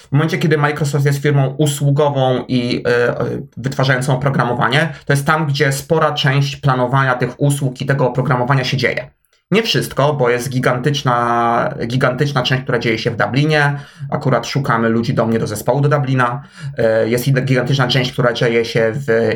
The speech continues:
Izraelu, w Tel Awiwie. Jest gigantyczna część, która dzieje się w Nairobi w tej chwili.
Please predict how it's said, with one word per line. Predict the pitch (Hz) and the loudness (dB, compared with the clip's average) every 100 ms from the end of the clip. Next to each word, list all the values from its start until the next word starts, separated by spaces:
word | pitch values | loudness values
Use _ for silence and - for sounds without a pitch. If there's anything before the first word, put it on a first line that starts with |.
| - | -2
Izraelu, | 110 113 120 147 | -2 2 2 2
w | 147 | 0
Tel | 147 | 0
Awiwie. | 135 127 123 120 | 0 0 0 2
Jest | 113 - | 0 0
gigantyczna | - 110 120 113 | -4 -2 -2 -4
część, | 117 | -4
która | - 120 | -2 0
dzieje | 113 113 | 0 2
się | 147 | 2
w | 139 | 2
Nairobi | 117 120 139 | 2 2 0
w | 160 | 0
tej | 185 | -2
chwili. | 180 175 170 190 | 0 2 2 0